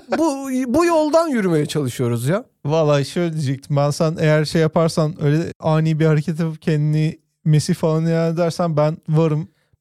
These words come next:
Speaker 2: Ben
Speaker 1: Ee,
Speaker 2: ani bir hareketle kendimi ancak fesih ederim.
Speaker 1: <laughs>
Speaker 2: Anlatabiliyor muyum? Bizim derdimiz mesihlikle değil.
Speaker 1: Sen
Speaker 2: Neyse.
Speaker 1: yine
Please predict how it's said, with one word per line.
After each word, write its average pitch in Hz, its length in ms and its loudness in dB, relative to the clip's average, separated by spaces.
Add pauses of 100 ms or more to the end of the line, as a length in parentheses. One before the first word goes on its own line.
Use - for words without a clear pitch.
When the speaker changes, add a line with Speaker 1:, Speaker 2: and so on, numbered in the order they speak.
(100)
Speaker 2:
Ben 196 200 2
Speaker 1:
Ee, 135 100 -8
Speaker 2:
ani 190 340 0
bir 220 40 2
hareketle 202 540 -2
kendimi 196 400 -2
ancak 190 380 -2
fesih 156 420 0
ederim. 131 380 -2 (400)
Speaker 1:
<laughs> 247 480 -2
Speaker 2:
Anlatabiliyor 180 640 0
muyum? 127 200 -2 (240)
Bizim 233 340 0
derdimiz 175 540 2
mesihlikle 160 760 -2
değil. 147 360 -2 (260)
Speaker 1:
Sen - 200 0
Speaker 2:
Neyse. 147 160 2 (100)
Speaker 1:
yine 113 100 -2